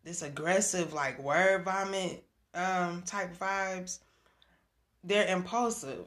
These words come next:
and they're rushing to do it. 'Cause they feel stuck or something, or they're gonna get stuck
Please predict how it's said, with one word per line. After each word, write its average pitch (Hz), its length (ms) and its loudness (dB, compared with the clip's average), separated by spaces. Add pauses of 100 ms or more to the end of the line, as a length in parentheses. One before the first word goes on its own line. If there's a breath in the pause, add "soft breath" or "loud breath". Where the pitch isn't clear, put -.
and 226 300 0
they're 180 160 2
rushing 180 500 0
to 165 160 -6
do 156 300 -2
it. - 280 -10 (1400)
'Cause 190 180 0
they 202 160 4
feel 240 320 0
stuck 196 560 -4
or 240 100 -4
something, 233 600 -6
or 180 160 2
they're 180 180 0
gonna 180 220 0
get 185 280 -2
stuck 170 600 -6